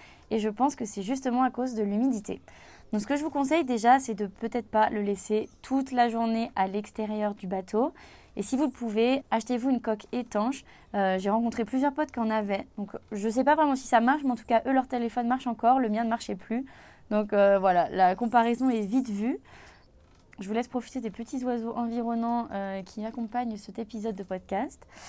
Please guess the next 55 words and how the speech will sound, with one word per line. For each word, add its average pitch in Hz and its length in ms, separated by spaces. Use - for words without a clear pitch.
Donc 240 120
voilà, 240 220
si 208 200
vous 285 160
avez 285 240
des 262 160
affaires 262 420
qui 233 160
craignent 262 320
un 254 80
petit 247 160
peu 262 300
au - 20
tout 220 180
niveau 262 180
de 226 60
l'électronique, 254 1000
euh, 208 120
n'hésitez 208 300
pas 262 80
à - 40
avoir 240 140
des 208 120
pochettes 254 320
plastiques, 254 640
des 202 140
protections 233 560
spécifiques, 240 880
euh, 202 180
à 202 60
téléphone, 208 480
à 196 100
ordi, 202 340
pour - 100
les 196 80
protéger 233 320
de 226 60
l'humidité. 214 640
Voilà, 196 200
mon 180 140
ordi, 202 200
il 262 80
a 214 80
pas 226 140
eu 220 40
de 208 40
problème 233 360
parce 220 160
qu'il - 140
est 180 60
resté 202 260
à 220 60
l'intérieur 208 280
du 202 120
bateau. 208 420